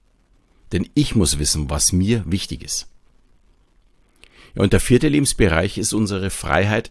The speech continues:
etwas zu tun, das uns ausfüllt. Ob das jetzt ein Besuch mit Freunden am Glühweinstand ist oder dass ich einem Hobby nachgehe, ob ich da, keine Ahnung, äh, mit Drohnen fliege oder mir eine Eisenbahn baue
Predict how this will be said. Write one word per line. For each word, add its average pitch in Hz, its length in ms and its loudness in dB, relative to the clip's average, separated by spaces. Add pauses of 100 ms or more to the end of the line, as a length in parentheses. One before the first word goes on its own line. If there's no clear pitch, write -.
etwas - 360 -4
zu - 120 -6
tun, 117 460 -4 (680)
das - 220 -4
uns 113 220 -2 (120)
ausfüllt. - 680 -4 (1300)
Ob - 180 -8
das 87 160 0
jetzt - 240 -2
ein 90 80 -2
Besuch 87 320 0
mit 107 160 0
Freunden 95 380 0
am 92 420 0
Glühweinstand 104 560 2
ist - 220 -8 (440)
oder 90 240 0
dass 85 100 0
ich 87 100 -2
einem 90 240 2
Hobby 101 260 2
nachgehe, - 500 -6
ob 82 80 -6
ich 82 80 -10
da, 82 160 -2
keine 80 240 0
Ahnung, 87 180 2 (720)
äh, 82 240 -4 (520)
mit 110 240 4
Drohnen 107 340 8
fliege 85 520 2
oder 90 360 6
mir 101 380 2
eine 92 160 4
Eisenbahn 104 400 4
baue 71 260 -6